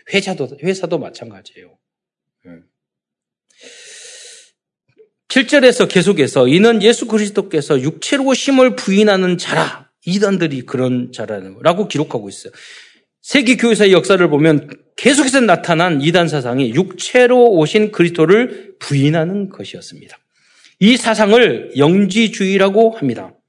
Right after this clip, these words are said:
신천지도 육신으로 오신 그리스도를 부인하고 있어요. 예. 칠 절에 보면 "이런 자가 미혹하는 자요 적 그리스도라고 말씀하고 있어요."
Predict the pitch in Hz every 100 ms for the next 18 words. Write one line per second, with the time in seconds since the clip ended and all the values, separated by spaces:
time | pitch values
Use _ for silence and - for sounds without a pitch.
0 | _ _ _ _ - - 269 262 240 196
1 | 202 202 170 147 156 - 220 202 175 160
2 | 185 175 147 143 139 147 160 - - 139
3 | 196 190 160 117 - 98 98 104 _ _
4 | _ _ _ _ _ _ _ _ _ _
5 | 95 90 _ _ _ _ _ - 269 294
6 | 233 160 143 196 147 101 - - _ _
7 | _ _ _ - 156 208 247 240 156 127
8 | 147 143 117 113 160 202 196 - 160 139
9 | 127 123 123 - - 170 165 - - 131
10 | 123 - 113 104 98 120 147 - 101 90
11 | 87 _